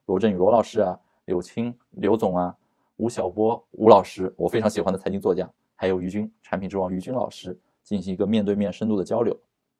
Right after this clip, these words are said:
这对我来说呢，也是非常意外的收获。在确定了写作题材是增长黑客之后呢，下一步其实就是动笔写了。但是对于一个新人作家来说呢，我之前没有任何写书的经验，我并不知道该如何去开展，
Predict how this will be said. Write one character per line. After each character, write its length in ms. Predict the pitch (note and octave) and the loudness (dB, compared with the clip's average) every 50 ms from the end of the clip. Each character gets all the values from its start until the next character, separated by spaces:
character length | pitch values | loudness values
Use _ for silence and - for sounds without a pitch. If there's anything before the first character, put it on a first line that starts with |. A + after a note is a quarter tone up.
| _ _ _ _ _ _ _ _ | _ _ _ _ _ _ _ _
这 100 | - F3 | -8 -6
对 120 | - D#3 | -4 -2
我 120 | A#2 F#2 | -2 -2
来 100 | - - | -4 -6
说 200 | - - - F#2+ | -12 -10 -10 -8
呢， 80 | F2+ F2 | -6 -6
也 120 | E2+ - | -8 -10
是 240 | - - - F#2+ F2+ | -14 -12 -10 -10 -8
非 140 | F2+ - A2 | -6 -6 -6
常 200 | G#2+ G2+ F#2+ A#2 | -4 -4 -6 -4
意 80 | C3+ B2+ | -2 -2
外 120 | B2 G#2 | -2 -2
的 140 | F#2 - - | -4 -8 -10
收 200 | - - F#2+ F2+ | -10 -8 -8 -6
获。 220 | - - E2+ - _ _ _ _ _ _ _ _ _ _ _ _ _ _ _ _ _ _ _ _ _ _ _ _ _ _ _ _ _ _ _ _ _ | -4 -4 -6 -6 _ _ _ _ _ _ _ _ _ _ _ _ _ _ _ _ _ _ _ _ _ _ _ _ _ _ _ _ _ _ _ _ _
在 160 | - - E3 C#3+ | -6 -4 -4 -4
确 200 | - - F3 E3+ | 0 2 2 2
定 120 | D#3+ D3+ | 4 2
了 80 | C3 A#2+ | 0 0
写 140 | - G2+ | 0 0
作 140 | E2 G2 G2+ | 0 0 0
题 160 | - - A2 | 0 0 -4
材 160 | G2 - G2+ G2+ | 0 2 0 0
是 120 | - A2+ | 0 -4
增 140 | G2 - A2+ | -2 -2 -2
长 100 | G#2+ - | -4 -2
黑 140 | - A#2 A2 | -4 -4 0
客 140 | - G#2+ | 0 0
之 100 | F#2 G#2+ | 0 0
后 160 | G#2+ A2+ G#2+ F#2+ | 0 2 2 0
呢， 160 | F2+ E2 - _ _ _ _ _ _ _ | 0 -2 -4 _ _ _ _ _ _ _
下 220 | - - - G2 | -4 0 0 2
一 20 | |
步 160 | F#2 F2+ F#2+ - | 2 2 -2 -4
其 220 | - - - F2+ | -4 -6 -10 -8
实 100 | F#2+ F#2 | -6 -4
就 120 | F#2 F#2+ | -4 -4
是 100 | F#2 F#2+ | -4 -2
动 140 | F#2 A2+ G#2+ | 0 0 0
笔 100 | F2+ G2 | 0 -2
写 140 | - - E2 | -2 -2 -4
了。 200 | - E2 D#2+ - _ _ _ _ _ _ _ _ _ _ | -2 -4 -6 -10 _ _ _ _ _ _ _ _ _ _
但 120 | - - B2 | -10 -10 -8
是 80 | - | -8
对 180 | C#3 D3 D3+ C3+ | -4 -2 -2 0
于 60 | C3 | 0
一 120 | C3 C3 C3 | 0 0 0
个 120 | C#3 C3 | 0 -2
新 300 | B2+ - - - F3 F#3 | -2 -4 -10 -8 -4 -2
人 160 | F3 B2 G#2 | 0 0 0
作 140 | G#2+ B2 G#2 | 2 2 2
家 120 | F2+ F#2+ | 4 4
来 160 | F#2 F2+ E2 E2+ | 4 4 0 -2
说 200 | - - F#2 F2+ | -4 -4 -4 -2
呢， 180 | F2+ E2+ E2+ _ _ _ _ _ | -2 -2 -4 _ _ _ _ _
我 100 | - G2 | -10 -10
之 120 | F#2 - | -8 -8
前 120 | C3+ - C3+ | -8 -6 -4
没 100 | C3 C3 | -2 -2
有 60 | C3 | -2
任 120 | C#3+ C#3 | -2 -2
何 100 | - A#2+ | -2 -2
写 160 | A#2+ - G#2 F#2 | -4 -4 -10 -10
书 100 | - - | -6 -4
的 80 | A#2 | -4
经 200 | A#2 A#2 C3 C#3 | -4 -2 -4 -2
验， 200 | D3 C#3+ - - _ _ _ _ _ _ - | -2 -2 -2 -4 _ _ _ _ _ _ -8
我 140 | - - | -6 -6
并 240 | F3+ - G3 F#3+ E3 | -4 -2 -2 -2 -2
不 80 | A#2+ A2 | -2 0
知 60 | G#2+ | 4
道 120 | G#2 G2 | 4 4
该 140 | F#2 - A2 | 4 4 0
如 180 | G#2+ G2+ G2 G#2 | 0 0 -4 -6
何 140 | - - G2 | -2 -2 -2
去 140 | - G#2+ | 0 -2
开 200 | F#2+ - - A#2 | -4 2 2 2
展， 160 | A#2 G#2 - | 4 4 0